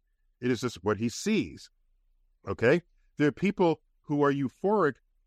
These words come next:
based on what they taste. Okay? The, the, the taste can bring back memories and, and joy and, and, and, and so, so my reply to you is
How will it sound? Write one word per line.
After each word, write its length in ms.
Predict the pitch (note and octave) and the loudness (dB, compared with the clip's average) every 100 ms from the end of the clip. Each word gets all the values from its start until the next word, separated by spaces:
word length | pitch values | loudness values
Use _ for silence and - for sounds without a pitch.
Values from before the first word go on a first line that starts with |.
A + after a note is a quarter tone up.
| - | -10
based 280 | - C#3 - | -4 -4 0
on 100 | C#3 | -2
what 140 | C3 | 0
they 100 | E3 | -2
taste. 640 | E3 - A#3 - - - _ _ _ _ _ D3 _ - - _ _ | -2 4 4 2 -6 -18 _ _ _ _ _ _ _ -20 -20 _ _
Okay? 320 | - C3+ E3 G3+ _ _ - | -2 2 2 2 _ _ 0
The, 180 | C3 C3+ | 0 2
the, 160 | C3 C#3 | 0 -2
the 100 | - | -6
taste 420 | - - A#3 - | -4 2 4 2
can 160 | - C3 | -4 -4
bring 240 | A#2 D3 | 0 0
back 180 | D3 D#3+ | 0 -2
memories 760 | B2 D#3+ A3 F3 A2 F2+ F2+ A#2+ | -2 0 2 0 0 -4 -6 -4
and, 140 | A#2+ _ _ - | -4 _ _ -6
and 220 | A#2+ A2 | -6 -6
joy 800 | - C#3 A3 A3 D3 A#2 G#2 G#2 | -6 0 2 4 4 2 -2 -4
and, 300 | B2+ B2 A#2+ _ _ _ - | -2 -2 -2 _ _ _ -10
and, 380 | C3 B2+ B2 B2 - | -4 -2 -2 -4 -6
and, 200 | B2+ - _ - | -8 -8 _ -8
and 100 | C3+ | -6
so, 400 | - E3+ D#3+ C#3 - _ _ - | 2 4 6 4 -2 _ _ -16
so 420 | - D3 C3+ C3+ _ _ _ _ _ _ _ | -2 0 0 -2 _ _ _ _ _ _ _
my 220 | C#3 D3 | -4 0
reply 500 | C#3+ C#3 - F#3+ A3+ A#3+ | 2 0 -2 2 4 2
to 160 | - | 0
you 200 | A#2 G2+ | -2 -2
is 320 | E2+ D2+ - | -4 -10 -14